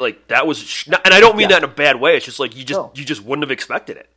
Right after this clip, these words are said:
Speaker 1: You just wouldn't have
Speaker 2: Right.
Speaker 1: expected it. And it, like,
Speaker 2: Yeah.
Speaker 1: she earned it. And I think that's great, but, um,
Speaker 2: Yep.
Speaker 1: yeah. Um, good for her, honestly. I mean,
Speaker 2: Continuing
Speaker 1: is
Speaker 2: to break barriers on this show.
Speaker 1: seriously, you're right.
Speaker 2: I,
Speaker 1: Um,
Speaker 2: and, and th-, maybe this is ignorant of me and stupid of me.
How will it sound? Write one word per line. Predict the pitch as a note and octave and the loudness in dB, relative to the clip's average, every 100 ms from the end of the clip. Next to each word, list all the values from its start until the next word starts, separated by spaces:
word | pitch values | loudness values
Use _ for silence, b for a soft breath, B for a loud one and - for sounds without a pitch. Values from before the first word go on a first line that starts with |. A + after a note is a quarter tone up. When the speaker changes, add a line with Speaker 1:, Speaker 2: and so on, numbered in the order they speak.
| - | -14
Speaker 1:
You | C3 | -10
just | A2+ C3+ A2+ | -8 -8 -4
wouldn't | F3+ | -4
have | A#2+ | -6
Speaker 2:
Right. | |
Speaker 1:
expected | G#2+ A2+ - D#2+ | -10 -10 -12 -16
it. | C#2+ | -16
And | G2+ G#2 | -14 -10
it, | G#2 | -10
like, | G#2+ | -8
Speaker 2:
Yeah. | F3 D3 | -10 -10
Speaker 1:
she | - C#3+ | -12 -4
earned | C3+ - G#2+ | -2 -2 -4
it. | A2 G2 | -10 -10
And | A2 A2 | -8 -8
I | G#2+ | -8
think | G#2+ C3+ | -10 -12
that's | C3 - | -12 -14
great, | - C#3+ C3+ - | -8 -8 -8 -10
but, | G#2 G2 - | -10 -10 -12
um, | G2+ G2+ F#2 | -12 -10 -10
Speaker 2:
Yep. | E3 - _ _ _ _ - | -12 -16 _ _ _ _ -12
Speaker 1:
yeah. | A2 C3+ - _ _ _ _ _ _ - | -8 -8 -10 _ _ _ _ _ _ -8
Um, | G#2+ A2+ A#2 A2 G#2+ - | -2 0 0 -4 -12 -10
good | B2+ - | -10 -8
for | E3 | -6
her, | D#3 G#2 | -4 -4
honestly. | A#2 A#2+ G2 | -6 -10 -10
I | C3 | -8
mean, | C#3 C#3 | -6 -6
Speaker 2:
Continuing | - E3 | -6 -8
Speaker 1:
is | E3+ | -8
Speaker 2:
to | |
break | D3+ D#3 D3+ C#3+ | -10 -10 -8 -8
barriers | C3+ B2+ A#2 A#2+ | -8 -8 -10 -14
on | A2+ | -20
this | A2+ A2+ | -20 -20
show. | - F2 B2 | -20 -20 -18
Speaker 1:
seriously, | - - C#3 F3+ A#2+ D#2+ C#2 _ _ | -14 -6 -4 -4 -6 -14 -20 _ _
you're | A2 A#2 | -12 -8
right. | A#2+ E3 - _ _ _ _ - | -4 -6 -6 _ _ _ _ -8
Speaker 2:
I, | A2+ A2+ G#2+ | -2 -2 -4
Speaker 1:
Um, | G2 _ _ - | -8 _ _ -18
Speaker 2:
and, | F#3+ | -14
and | F3+ | -6
th-, | G3+ D3+ | -6 -6
maybe | E3 G#3+ | -8 -10
this | G#3+ D#3 | -12 -12
is | |
ignorant | C3+ C#3 C3+ | -12 -10 -10
of | C3+ | -10
me | C#3 C#3 B2+ | -12 -14 -16
and | B2 | -16
stupid | - C3 C#3 | -12 -8 -8
of | C#3 | -8
me. | C#3+ | -10